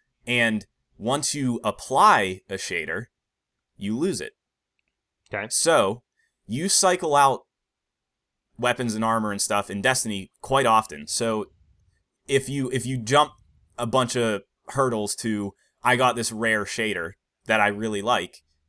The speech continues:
Speaker 1: I put it on a weapon, I got a better weapon, oh fuck, I wasted that shader."
Speaker 2: Right.
Speaker 1: Okay?
Speaker 2: Yep.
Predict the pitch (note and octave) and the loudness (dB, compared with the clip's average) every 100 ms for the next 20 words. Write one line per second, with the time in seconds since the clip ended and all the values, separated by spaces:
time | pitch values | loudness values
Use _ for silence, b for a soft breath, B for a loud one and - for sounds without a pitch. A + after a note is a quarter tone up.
0 | _ _ A2+ A#2 C3+ B2+ B2 A2+ A2 C3 | _ _ 0 0 0 0 0 0 0 0
1 | A#2 G2+ G2 _ _ - - - B2 B2 | -2 -6 -8 _ _ -20 -14 -2 0 2
2 | A2 G#2 C#3 A#2 G#2 G2+ G#2 G2+ - _ | 0 2 2 2 0 0 -2 -4 -8 _
3 | _ _ - A#2 - A#2+ G#2 G2+ G2+ F#2+ | _ _ -2 -2 2 2 2 0 -2 -4
4 | - F2 F2 - F#2+ C2+ G#2+ G2+ F2+ _ | -4 -6 -6 -4 -4 -4 -4 -4 -6 _
5 | _ _ _ _ _ - G#2 G#2 G2+ C3 | _ _ _ _ _ -8 -2 0 0 -4
6 | _ G#2 F#2+ | _ -10 -10